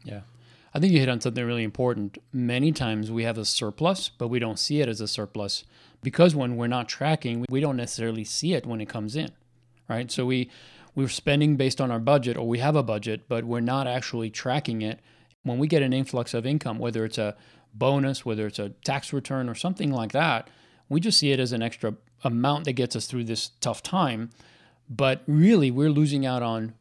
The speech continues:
opportunities to advance our position, to put money aside for savings, to put money aside for different things that we want to reach,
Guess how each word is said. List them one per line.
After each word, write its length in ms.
opportunities 840
to 440
advance 600
our 160
position, 560
to 140
put 240
money 240
aside 320
for 120
savings, 480
to 80
put 200
money 180
aside 320
for 120
different 300
things 140
that 140
we 120
want 300
to 140
reach, 360